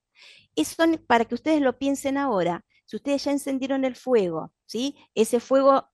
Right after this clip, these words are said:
recibió todas las miradas, dijimos que era egocéntrico, después se transformó en una gran llamarada,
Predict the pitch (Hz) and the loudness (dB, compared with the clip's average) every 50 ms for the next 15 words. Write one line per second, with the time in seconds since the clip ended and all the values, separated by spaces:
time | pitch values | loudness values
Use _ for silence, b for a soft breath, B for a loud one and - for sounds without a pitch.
0 | _ _ - 190 180 - - 185 185 202 247 247 - 262 262 269 262 254 254 254 | _ _ -6 -6 -6 -6 -6 -6 -2 -2 -2 0 0 2 2 2 2 2 0 0
1 | 254 247 247 262 247 220 190 185 180 175 175 175 185 - - 226 226 226 - - | -2 -2 0 2 2 2 2 2 2 0 -2 -4 -8 -10 -8 -6 -6 -4 0 2
2 | 240 233 240 233 226 226 226 - - 214 190 175 - - 170 - - 175 170 175 | 2 4 4 4 2 2 0 -2 -2 -4 -4 -4 -8 -10 -10 -6 -4 -2 -2 -2
3 | 185 - _ - 269 294 311 339 - - 277 - 220 208 196 - 196 196 214 226 | -4 -6 _ 0 2 2 2 2 0 -4 -6 -4 -4 -6 -4 -4 -4 -4 -4 -4
4 | 240 240 240 226 226 226 233 240 240 233 - 226 233 233 226 226 214 196 190 185 | -4 -4 -2 -2 0 0 -2 -2 -2 -2 -4 -2 -2 -2 0 0 0 0 0 0
5 | 175 170 | -2 -6